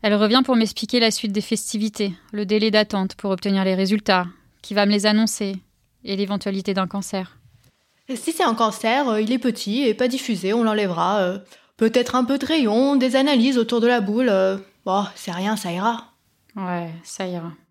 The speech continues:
Speaker 1: Tout a l'air si facile dans sa bouche.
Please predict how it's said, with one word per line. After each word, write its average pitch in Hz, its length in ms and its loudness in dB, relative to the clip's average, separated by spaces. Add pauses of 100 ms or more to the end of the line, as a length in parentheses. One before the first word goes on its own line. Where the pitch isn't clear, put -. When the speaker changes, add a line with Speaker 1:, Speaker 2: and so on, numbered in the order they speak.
(640)
Speaker 1:
Tout 214 160 -8
a 208 100 0
l'air 208 140 0
si - 200 -6
facile 220 420 -2
dans 196 100 -2
sa 185 220 -2
bouche. 180 320 -8